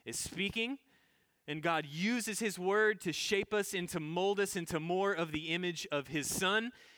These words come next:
and that's what we're gonna do over the next few minutes.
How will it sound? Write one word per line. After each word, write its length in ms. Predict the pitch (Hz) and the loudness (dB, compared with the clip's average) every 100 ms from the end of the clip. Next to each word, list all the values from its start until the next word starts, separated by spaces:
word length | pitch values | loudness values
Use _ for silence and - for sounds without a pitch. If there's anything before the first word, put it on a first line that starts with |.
| - | -4
and 100 | 151 | 0
that's 180 | 170 175 | 0 0
what 60 | |
we're 100 | 165 | 0
gonna 200 | 160 156 | 0 -2
do 280 | 139 156 156 | 0 0 2
over 180 | 139 147 | 0 -2
the 80 | 139 | 0
next 380 | 143 - - - - _ | -2 -2 -8 -10 -18 _
few 160 | 170 165 | -4 0
minutes. 420 | 151 131 - - | 0 -2 -6 -14